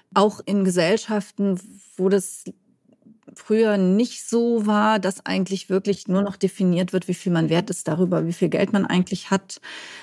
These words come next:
dass auch die gemeinschaftsbildenden Strukturen schwächer werden, die Kirchen, die Gewerkschaften, die Vereine haben durch covid dann noch mal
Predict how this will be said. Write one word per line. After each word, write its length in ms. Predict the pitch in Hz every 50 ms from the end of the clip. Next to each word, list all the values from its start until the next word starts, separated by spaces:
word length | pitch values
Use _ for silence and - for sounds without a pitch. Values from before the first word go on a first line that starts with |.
| - _ _
dass 240 | 180 175 - - -
auch 140 | 190 175 - - _ _ _ _ _ _ _ _ _
die 380 | - 185 - - 170 185 170 - - _ _ _ _ _ _ _
gemeinschaftsbildenden 1600 | - - 175 180 185 190 202 220 247 240 - - 220 202 185 - - - - - _ 196 196 202 214 220 190 208 208 190 185 180
Strukturen 1160 | 170 - - - 170 - - - - - 220 247 240 240 247 247 247 247 247 247 247 247 - - - - - _ _ _
schwächer 640 | - - - 190 202 254 - - 254 254 233 214
werden, 480 | 214 202 202 226 226 226 226 220 214 208
die 120 | 190 180
Kirchen, 800 | - - 202 190 - 202 196 - - 202 190 185 185 185 185 180
die 100 | 185 185
Gewerkschaften, 1200 | 185 185 180 165 165 175 - - - 185 175 175 - - - 175 175 175 175 170 175 175 175 170
die 100 | 175 185
Vereine 760 | - - 202 - - - 190 196 208 220 220 220 214 208 190
haben 160 | 202 196 190
durch 160 | 185 185 -
covid 340 | - - 233 220 226 214 214
dann 120 | 202 196
noch 200 | 196 208 202 -
mal 480 | - 202 196 196 196 196 190 175 -